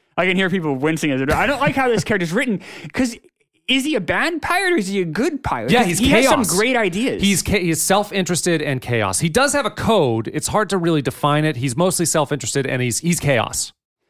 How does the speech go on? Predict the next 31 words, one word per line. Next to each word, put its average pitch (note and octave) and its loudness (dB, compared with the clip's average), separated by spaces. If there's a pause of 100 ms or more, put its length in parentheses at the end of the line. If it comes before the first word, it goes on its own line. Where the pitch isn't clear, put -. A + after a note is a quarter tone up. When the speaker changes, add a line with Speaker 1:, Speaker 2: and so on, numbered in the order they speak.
Speaker 1:
Like, A#3+ 0
at E4 2
one F#4 0
point F4+ 2
in B3+ 0
the A3+ 2
movie, A#3 2
the E3+ 0
characters, F#3+ 0
the D3+ -2
Keira - -2
Knightley F3 0
and D#3 2
Orlando D#3+ 2
Bloom, E3 0
are - -2
like, C3+ -2 (260)
"Whose D#4 2
side D4 2
is A3 0
even A3+ 2
on A#3+ 2
anymore?" F3+ 0
Speaker 2:
Yeah, C#4 4
exactly. A#3+ 4
Speaker 1:
And - 2
we're B3+ 4
like, G#3+ -2
"I F#3+ 0
don't G3+ 0
know." C3+ -4